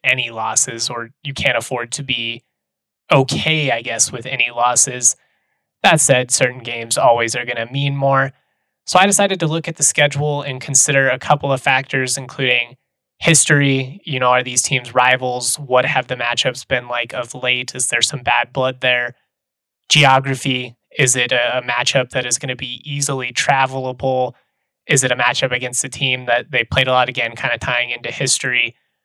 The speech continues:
Competitiveness. Is it a game that the Rams should be expected to come out on top? Will they be favored? Will they be underdogs?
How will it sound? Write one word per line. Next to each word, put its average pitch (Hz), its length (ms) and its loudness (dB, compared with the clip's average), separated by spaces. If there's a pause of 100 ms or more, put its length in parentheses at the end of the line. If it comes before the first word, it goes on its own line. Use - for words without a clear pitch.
(320)
Competitiveness. 156 1120 2 (840)
Is 147 160 4
it 135 80 2
a 131 60 2
game 131 320 -2
that 127 140 -2
the 127 100 2
Rams 131 320 0
should 131 200 -4
be 117 140 -6
expected 135 600 0
to 147 80 2
come 151 160 -2
out 156 160 2
on 151 160 0
top? 156 400 2
Will 131 80 0
they 123 140 -2
be 120 140 -10
favored? 147 540 0
Will 131 160 -2
they 127 160 -4
be 123 300 -8
underdogs? 143 840 2